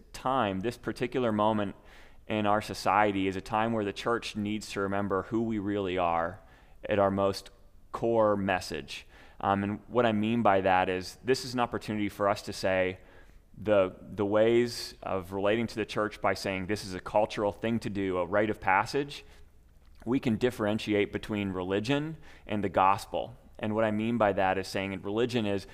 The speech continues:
I obey the rules and expectations of a religious culture, and therefore I'm good with God. And that mode of thinking, I obey God to gain His blessing. But the gospel is I'm a broken person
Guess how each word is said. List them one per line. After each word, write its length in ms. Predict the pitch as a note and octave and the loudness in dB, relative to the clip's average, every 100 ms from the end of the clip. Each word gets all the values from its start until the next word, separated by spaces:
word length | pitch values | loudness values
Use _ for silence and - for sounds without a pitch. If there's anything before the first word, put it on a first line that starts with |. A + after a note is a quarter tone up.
| - - | -10 2
I 160 | A2+ | 4
obey 380 | A2 F#2+ A2 B2+ | 4 4 4 4
the 120 | A2+ | 4
rules 360 | G2 G#2+ A2+ G2+ | 0 0 0 -2
and 140 | G2+ | -2
expectations 920 | G#2+ - A#2 - - G#2+ - A2+ A2 | -4 -2 -2 -2 0 0 0 -4 -4
of 200 | - G#2+ | 0 0
a 60 | G2 | 2
religious 440 | F#2+ G2+ G#2+ G#2 | 0 0 -2 -4
culture, 600 | - G2+ A2 - F3+ G3 - - - - | -2 2 2 2 -2 -4 -8 -20 -20 -4
and 160 | A#2 A#2 | 0 4
therefore 480 | C#3+ C#3 C#3 C3+ | 4 4 4 4
I'm 140 | B2+ B2+ | 2 2
good 160 | D3+ | 0
with 160 | D3+ D3 | 0 -2
God. 340 | G3+ E3+ D#2 - - - - - - - | 0 0 -2 -6 -20 -20 -20 -20 -20 -6
And 160 | A#2+ A#2+ | -2 2
that 320 | B2+ - - - | 2 0 -6 0
mode 260 | A#2+ B2+ | 2 4
of 80 | A#2+ | 2
thinking, 340 | B2+ B2 B2 | -2 -2 2
I 120 | A2 G#2+ | 4 4
obey 300 | F#2+ G#2+ G#2+ | 4 2 2
God 360 | G#2+ G#2+ G#2 | 4 4 4
to 60 | G2+ | -2
gain 280 | G2+ G2+ G2+ | -4 -4 -4
His 180 | G2 | -6
blessing. 440 | - G#2 G2+ F#2 F2+ | 0 0 0 -2 -4
But 180 | F#2 G#2+ | -4 -6
the 80 | |
gospel 640 | F#2 G2+ A2+ - A2 G2 F#2 | -2 2 2 2 -2 -2 0
is 200 | F#2 - - - - | -4 -8 -20 -10 -2
I'm 100 | A2+ | -2
a 60 | |
broken 440 | F2 A2 A2+ A#2+ G#2 | 2 2 2 -2 -2
person 640 | A#2 A#2+ A#2+ G#2 F#2+ | 2 2 0 -2 -4